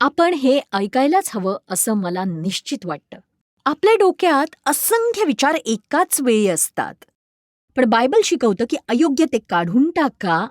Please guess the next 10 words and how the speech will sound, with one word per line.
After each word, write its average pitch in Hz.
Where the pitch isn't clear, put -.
आणि 220
योग्य, 226
योग्य 208
तेच 294
ठेवा. 196
ते 294
आपलं 330
खरं 262
जीवन 381
आहे, 156